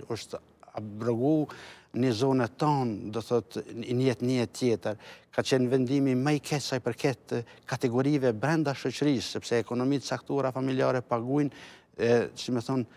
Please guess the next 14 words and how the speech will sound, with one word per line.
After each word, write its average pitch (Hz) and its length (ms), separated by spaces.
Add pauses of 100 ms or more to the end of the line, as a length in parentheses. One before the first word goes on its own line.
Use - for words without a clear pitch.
(120)
edhe 147 240
për 139 160
kategoritë 131 560
të 120 80
tjera. 117 380 (340)
Dhe 151 160
ka 160 100
qenë 160 280
një 139 40
vendim 135 520
definitivisht 131 720
indikuar 123 460
politikisht 123 840
dhe 131 160